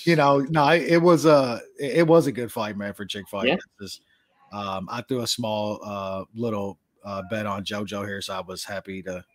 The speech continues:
Speaker 1: happy to hit that, and, uh, was happy we got a, we got a decent chick fight. It is, uh, one of the better fights that, uh, I think we've seen in a little bit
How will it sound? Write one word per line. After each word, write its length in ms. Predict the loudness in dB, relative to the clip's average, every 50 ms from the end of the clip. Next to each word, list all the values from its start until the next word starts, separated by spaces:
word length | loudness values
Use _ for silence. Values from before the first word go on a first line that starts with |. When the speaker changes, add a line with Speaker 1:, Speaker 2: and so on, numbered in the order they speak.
| _ _
Speaker 1:
happy 220 | -10 -8 -6 -6 -6
to 80 | -4
hit 180 | -4 -6 -6 -6
that, 260 | -6 -6 -6 -8 -10 _ _ _ -14
and, 220 | -12 -12 -10 -10
uh, 220 | -10 -10 -10 -10 -12 _ _ _ _ _ _ _ _ _ _ -6
was 120 | -2 0
happy 240 | 0 0 0 0 0
we 120 | 0 2
got 180 | 2 2 4 4
a, 160 | 2 2 2
we 140 | 0 0 0
got 160 | 2 2 0
a 40 | 0
decent 440 | -2 -2 -2 -2 -2 -4 -6 -4 -4
chick 200 | -4 -4 -4 -4
fight. 240 | -4 -4 -2 -2
It 120 | -2 -4 -4
is, 200 | -4 -6 -6 -6
uh, 220 | -4 -4 -4 -4
one 180 | -4 -4 -4 -4
of 60 | -4
the 80 | -6 -6
better 240 | -6 -6 -6 -6
fights 320 | -6 -6 -6 -6 -6 -8 -10
that, 220 | -8 -8 -6 -6
uh, 240 | -6 -6 -6 -6 -8 -10 _ _ _ _ _
I 40 | -20 -12
think 220 | -10 -10 -10 -8
we've 160 | -10 -10 -8
seen 320 | -8 -6 -6 -6 -6 -8 -10 _ _ _ -12
in 60 | -10
a 60 | -8
little 200 | -8 -6 -6 -6
bit 220 | -4 -6 -6 -6